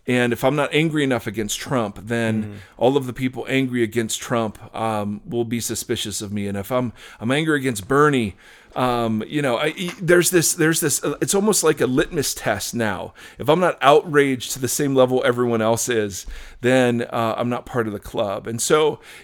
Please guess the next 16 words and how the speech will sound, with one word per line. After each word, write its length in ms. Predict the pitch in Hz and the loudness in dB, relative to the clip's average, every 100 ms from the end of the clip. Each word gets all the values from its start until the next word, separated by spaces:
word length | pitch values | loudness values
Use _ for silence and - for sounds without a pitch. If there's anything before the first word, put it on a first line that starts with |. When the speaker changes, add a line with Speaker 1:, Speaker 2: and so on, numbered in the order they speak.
| - | -6
Speaker 1:
it, 400 | 175 - 175 156 | -6 -4 -10 -10
the 120 | 165 | -4
anger 300 | 170 202 214 | 0 2 2
has 160 | 143 127 | 0 -2
just 200 | 156 - | -4 -4
assumed 480 | 123 - 170 175 170 | -4 -2 -2 -2 -2
this 240 | 135 123 | -2 -4
place 340 | - 135 135 - | -4 -4 -4 -6
in 60 | |
society 640 | 117 - - 117 120 123 117 - - - - - - - - 131 | -8 -8 -8 -4 -4 -4 -8 -12 -18 -20 -20 -20 -20 -20 -10 0
disproportionate 1080 | 117 180 - 165 - 156 156 - 131 117 - | 6 6 6 -4 -4 0 0 0 -2 -4 -4
to, 520 | - 123 113 107 104 101 - - - _ _ | -6 -2 0 0 -2 -8 -20 -20 -20 _ _
um, 720 | 131 123 120 113 101 98 98 - - - - | -2 0 0 -2 -4 -6 -8 -16 -18 -14 -6
uh, 500 | 117 107 104 92 - - - - 127 | -4 -4 -4 -8 -10 -16 -20 -20 -14
the 300 | 127 120 131 | -2 2 4
worthiness 1040 | 123 139 160 151 139 110 98 - - - | 4 4 4 2 -2 -2 -6 -10 -12 -14